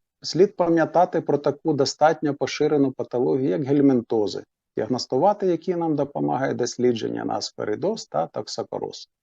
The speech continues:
Токсокороз у людей супроводжується ураженням різних життєво важливих органів і тканин. Але аналіз кала людини не є методом діагностики цього гельмінтозу.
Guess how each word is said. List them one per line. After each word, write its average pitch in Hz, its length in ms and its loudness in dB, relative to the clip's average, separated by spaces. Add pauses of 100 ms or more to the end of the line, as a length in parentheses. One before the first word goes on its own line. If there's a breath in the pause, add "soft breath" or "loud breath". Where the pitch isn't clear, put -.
(720)
Токсокороз 185 680 2
у 180 60 4
людей 151 280 6
супроводжується 151 840 0
ураженням 143 720 4 (300)
різних 156 460 4
життєво 131 720 2
важливих 123 640 0
органів 127 500 0
і - 20 -4 (100)
тканин. 98 400 -12 (100)
Але 160 280 0
аналіз 156 380 0
кала 143 300 2
людини 139 540 2
не 143 180 4
є 123 220 4
методом 113 460 -4
діагностики 110 640 -6
цього 107 320 -8
гельмінтозу. 104 680 -6